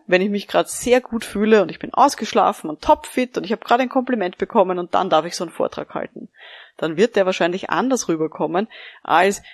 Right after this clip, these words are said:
wenn ich gerade nicht gut geschlafen habe, wenn vielleicht mein Kind die ganze Nacht wach war, weil es krank ist,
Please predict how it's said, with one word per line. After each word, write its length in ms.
wenn 160
ich 140
gerade 400
nicht 200
gut 180
geschlafen 520
habe, 380
wenn 180
vielleicht 260
mein 100
Kind 260
die 60
ganze 280
Nacht 220
wach 240
war, 140
weil 80
es 100
krank 340
ist, 340